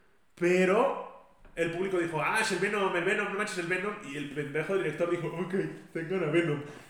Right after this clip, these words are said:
Escribamos en chinga". Y se nota que su Venom es una pendejada. Está más cerca de Carnage, pero para mal, que, que de, que de Venom. Eh, no. Ah, ah, mm, mm. Basura.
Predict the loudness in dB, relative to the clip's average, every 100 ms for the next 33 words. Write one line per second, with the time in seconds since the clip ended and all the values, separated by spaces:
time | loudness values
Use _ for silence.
0 | -6 -4 4 6 6 6 0 0 0 0
1 | -2 -4 -6 -4 0 0 -2 -6 -10 -12
2 | -10 -10 -10 -12 -14 -12 -12 -14 -10 -8
3 | -4 -4 -4 -12 -20 -20 -20 -20 _ _
4 | -4 0 0 2 2 4 2 2 4 4
5 | 6 4 2 0 0 -2 -2 0 2 2
6 | -2 -4 -4 -4 -6 -4 -6 -6 -6 0
7 | 0 2 0 -4 -8 -16 -20 -20 -8 -4
8 | -2 -4 -8 -14 -14 -6 -2 0 -2 -6
9 | -12 -16 -14 -14 -16 -20 _ _ _ -20
10 | -20 -20 -20 _ _ _ -16 -12 -4 -4
11 | 0 -2